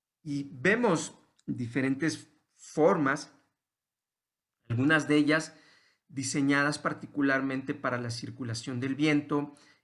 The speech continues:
y para mantener la temperatura. Y el manual nos dice que es importante proporcionar un espacio habitable que se acomode a las diversas necesidades de los miembros del hogar.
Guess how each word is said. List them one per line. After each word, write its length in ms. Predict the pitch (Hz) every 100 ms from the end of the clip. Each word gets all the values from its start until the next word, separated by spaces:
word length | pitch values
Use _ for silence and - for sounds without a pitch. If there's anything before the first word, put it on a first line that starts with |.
| _
y 100 | 123
para 560 | 117 - 135 131 139 143
mantener 600 | - 123 117 120 120 120
la 160 | 123 120
temperatura. 800 | 117 120 113 113 190 160 101 - _ _ _ _ _ _ _ _ _ _ _ _ _ _ _ _
Y 140 | 165 170
el 120 | 165
manual 280 | 175 202 226
nos 160 | 214
dice 380 | 196 196 202 196
que 480 | 185 175 175 180 -
es 320 | 165 147 -
importante 480 | 151 147 151 131 147
proporcionar 640 | 131 123 120 - 120 123
un 80 | 135
espacio 520 | 117 127 123 143 147 -
habitable 800 | 117 113 - 135 123 127 - -
que 120 | 127
se 160 | 117 95
acomode 460 | 117 120 139 185
a 40 | 190
las 160 | 156
diversas 380 | 131 127 120 147
necesidades 640 | 127 113 - 127 127 135 123
de 80 |
los 160 | 107 101
miembros 320 | 123 123 123
del 120 | 143
hogar. 480 | 160 151 160 - -